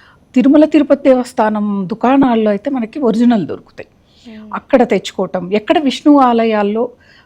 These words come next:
Speaker 1: ఆ పూజా మందిరాల్లో, పూజా దుకాణాల్లో ఉన్నా కూడా తెచ్చుకోవచ్చు. అలాగే తామర గింజలు, తామర గింజలు నూట ఎనిమిది తెచ్చి పెట్టుకుంటే పూజా మందిరంలో, ఇవన్నీ పెట్టుకొని మేము దుమ్ములు దులుపుకోవాలి కదా అని భయపడక్కర్లేదు. ఒక డబ్బాలో పెట్టి పెట్టుకొని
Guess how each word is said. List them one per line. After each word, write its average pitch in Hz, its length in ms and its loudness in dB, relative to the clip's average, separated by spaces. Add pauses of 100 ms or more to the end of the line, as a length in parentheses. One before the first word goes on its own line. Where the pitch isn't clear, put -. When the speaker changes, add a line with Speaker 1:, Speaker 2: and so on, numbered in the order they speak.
(120)
Speaker 1:
ఆ 190 40 -6
పూజా 233 340 0
మందిరాల్లో, 196 720 -4 (100)
పూజా 208 280 2
దుకాణాల్లో 190 720 -2
ఉన్నా 190 340 -6
కూడా 202 240 -12
తెచ్చుకోవచ్చు. - 560 -12 (400)
అలాగే 196 360 -2
తామర 226 500 2
గింజలు, 165 480 -6 (640)
తామర 240 320 2
గింజలు 254 460 2
నూట 240 340 0
ఎనిమిది 214 540 -2
తెచ్చి 185 300 -6
పెట్టుకుంటే 185 640 -4 (140)
పూజా 196 220 0
మందిరంలో, 170 540 -10 (320)
ఇవన్నీ 254 300 4
పెట్టుకొని 269 400 0
మేము 247 180 0
దుమ్ములు 233 300 2
దులుపుకోవాలి 220 500 -2
కదా 202 120 0
అని 214 120 -4
భయపడక్కర్లేదు. 190 800 -4
ఒక 180 120 -6
డబ్బాలో 170 440 -2
పెట్టి 220 260 -4
పెట్టుకొని 180 540 -10